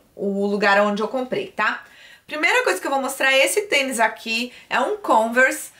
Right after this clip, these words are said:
Ah, eu fui com a Carol lá na loja da Converse e tinha uma promoção que você comprava um, o segundo saía pela metade do preço. Mas, tipo, não sei porque eu acabei só comprando esse daqui, tá?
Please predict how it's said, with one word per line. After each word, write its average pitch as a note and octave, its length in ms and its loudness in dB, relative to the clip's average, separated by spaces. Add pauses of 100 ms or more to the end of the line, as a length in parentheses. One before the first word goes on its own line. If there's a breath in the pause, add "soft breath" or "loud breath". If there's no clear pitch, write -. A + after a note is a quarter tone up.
(140 soft breath)
Ah, G#3+ 600 6
eu B3 140 2
fui E4+ 180 -2
com - 100 -2
a - 60 2
Carol B3+ 380 4
lá A#3 180 6
na B3 120 4
loja A#3 260 2
da G#3+ 140 -2
Converse A#3+ 720 -4 (360 loud breath)
e B3 120 -8
tinha F#4 260 -2
uma F4 140 4
promoção D4 360 0
que C#4+ 60 -6
você C4 100 0
comprava B3+ 600 2
um, C#4 280 -4
o D4+ 40 -4
segundo D4+ 380 -6
saía C4+ 320 2
pela C4+ 180 2
metade B3 460 -2
do D#4 100 -4
preço. - 440 -4 (420 loud breath)
Mas, D#4 400 2
tipo, B3+ 400 -6 (180)
não E4 160 -10
sei C4+ 200 -2
porque C4+ 260 -4
eu C4+ 140 4
acabei C4+ 400 0
só C4+ 180 0
comprando B3+ 460 0
esse B3 200 -2
daqui, D4 300 -2
tá? A3+ 400 -2